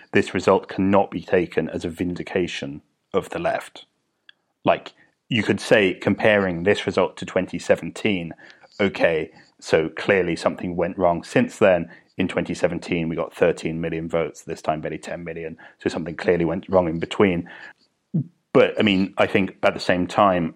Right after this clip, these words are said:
uh, if you look at the kind of areas we lost, then it's kind of daft to imagine that, uh, you know, basically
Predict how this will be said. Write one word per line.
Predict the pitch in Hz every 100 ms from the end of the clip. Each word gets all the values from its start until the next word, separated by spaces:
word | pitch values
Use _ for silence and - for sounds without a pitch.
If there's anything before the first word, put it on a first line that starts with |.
| -
uh, | 87 82 -
if | 101 -
you |
look | 101 101 -
at | -
the |
kind | - 95
of | 87 -
areas | 95 92 90 82 -
we | 85
lost, | 92 92 92 - - - _ _ _ - _ _ -
then | 92 90
it's | 90 -
kind | - 95
of | 85 - - -
daft | 101 92 90 - -
to | - 95 87 85 - _ _ _
imagine | 95 95 95 92 - 95 87 85 - - _ _ -
that, | 110 107 92 87 - - -
uh, | 92 85 82 76 -
you | 104 82
know, | 85 _
basically | 95 92 - 87 87